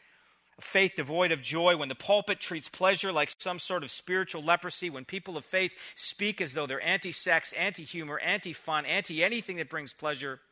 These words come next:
we risk fostering the kind of devotion that the Bible shockingly and without reservation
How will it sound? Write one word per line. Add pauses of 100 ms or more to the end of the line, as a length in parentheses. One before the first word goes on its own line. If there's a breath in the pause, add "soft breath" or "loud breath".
(760 soft breath)
we
risk
fostering
the
kind
of
devotion
that
the
Bible
shockingly
and
without
reservation